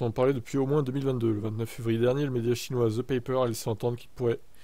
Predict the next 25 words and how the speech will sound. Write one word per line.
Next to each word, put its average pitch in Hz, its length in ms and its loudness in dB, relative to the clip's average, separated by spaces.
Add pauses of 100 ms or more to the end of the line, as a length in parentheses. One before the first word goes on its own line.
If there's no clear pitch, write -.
(260)
effectivement 120 420 -2
s'agir 120 240 0
de 120 60 -2
cette 117 140 -4
batterie. 107 260 -2
Une 104 60 -4
source - 240 -8
anonyme 113 300 0
a 101 60 -4
déclaré 110 360 -2
que - 100 -12
K 120 160 -4
T - 140 -4
L 113 140 0 (420)
serait 117 200 2
en 110 40 4
train 123 160 -2
de 113 40 0
valider 113 240 4
le 117 60 0
développement 113 320 -2
de 117 60 -6
cette 120 140 -6
batterie 117 340 -4 (100)
M 131 140 -4